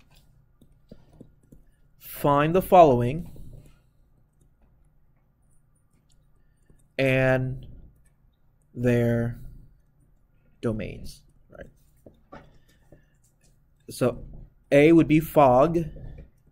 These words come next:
B would be goff, C would be foff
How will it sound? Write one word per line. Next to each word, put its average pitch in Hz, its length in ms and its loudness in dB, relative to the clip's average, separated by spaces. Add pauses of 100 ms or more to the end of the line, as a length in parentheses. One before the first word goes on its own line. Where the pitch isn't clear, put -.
(680)
B 135 200 2
would 156 160 2
be 165 140 2
goff, 143 960 0 (1000)
C - 380 -2
would 151 120 2
be 143 140 0
foff - 840 -2